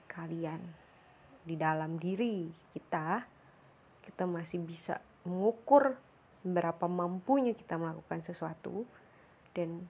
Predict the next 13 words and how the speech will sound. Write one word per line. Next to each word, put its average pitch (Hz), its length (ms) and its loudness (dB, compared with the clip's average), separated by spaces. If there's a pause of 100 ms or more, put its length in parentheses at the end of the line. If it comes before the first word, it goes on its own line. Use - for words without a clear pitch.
seberapa 190 400 2
tidak 170 240 -2
mampunya 165 400 -4
kita - 160 -10
melakukan 160 360 -8
sesuatu. 165 400 -10 (2000)
Tapi 277 560 4 (440)
ada 165 160 0
sesuatu 196 400 0
juga 247 320 6
nih 190 160 -4
kadang-kadang, 180 520 -2 (160)
nekat. 247 480 2